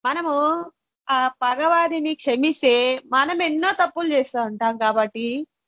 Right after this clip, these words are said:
వారిని క్షమించినప్పుడు మన పాపములు దేవుడు క్షమించేస్తాడు. మనం వారిని క్షమించాలా.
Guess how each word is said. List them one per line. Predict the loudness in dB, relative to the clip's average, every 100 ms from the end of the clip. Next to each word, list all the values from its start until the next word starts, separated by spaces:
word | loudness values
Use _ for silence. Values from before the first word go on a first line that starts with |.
| _ 0
వారిని | 2 2 0 -2
క్షమించినప్పుడు | -2 -2 -2 -2 -2 -2 -2 -4 -4 -4
మన | -2 0
పాపములు | 2 2 2 0 -4 -4 0 0 0 _ _ _ 2
దేవుడు | 4 2
క్షమించేస్తాడు. | -2 -4 -2 0 0 0 -2 -4 -6
మనం | -2 -2 2
వారిని | 2 2 -2 0
క్షమించాలా. | 0 0 0 2 2 0